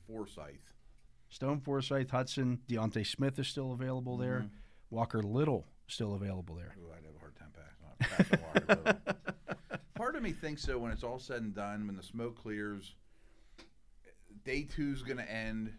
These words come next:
Speaker 1: and we're gonna get a blurb on our phone. The Steelers sign Andrew Villan-, or Alejandro Villanueva to a one-year, three million dollar deal.
Speaker 2: You just bring him in and let him
Speaker 1: And just
Speaker 2: compete.
Speaker 1: bring him in and have, and ma-, if next year your tackles are junk, you draft one high. You know, I'm not saying they're gonna ignore it,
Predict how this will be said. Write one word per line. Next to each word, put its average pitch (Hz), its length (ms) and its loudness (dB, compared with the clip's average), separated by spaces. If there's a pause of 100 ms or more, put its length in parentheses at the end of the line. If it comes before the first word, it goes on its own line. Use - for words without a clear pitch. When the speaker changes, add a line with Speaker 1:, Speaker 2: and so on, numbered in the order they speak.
(120)
Speaker 1:
and 104 120 -6
we're 107 80 -2
gonna 107 120 -4
get 101 80 -4
a 85 100 -8
blurb 110 260 -2
on 110 100 -2
our 101 100 -4
phone. 101 580 -6 (200)
The - 80 -16
Steelers 117 440 -4
sign 107 300 -4
Andrew 101 320 -4
Villan-, 98 340 -4
or 98 320 -6
Alejandro 110 460 -2
Villanueva 95 640 -4
to 90 260 -4
a 87 420 -8
one-year, 101 640 -2
three 101 180 -6
million 98 280 -4
dollar 90 280 -4
deal. 85 320 -4
Speaker 2:
You 220 60 2
just 196 180 -4
bring 135 160 6
him 135 120 6
in 127 100 6
and 123 100 4
let 117 100 4
him 120 60 2
Speaker 1:
And 113 60 -2
just 123 100 2
Speaker 2:
compete. 131 180 8
Speaker 1:
bring 113 180 0
him 113 100 0
in 107 180 -2
and 98 220 -4
have, 95 240 -6 (260)
and 95 380 -8 (100)
ma-, 98 120 -6 (100)
if 90 140 -10
next 117 320 -6
year 110 200 -2
your 98 120 -6
tackles 104 400 -6
are 92 60 -10
junk, 101 360 -6
you 90 80 -12
draft 87 320 -10
one 95 100 -8
high. 80 300 -10 (680)
You 98 120 -10
know, 110 60 -6
I'm 110 80 -6
not 127 120 -4
saying 131 140 -6
they're 117 120 -2
gonna 110 160 -4
ignore 104 360 -4
it, 107 160 -12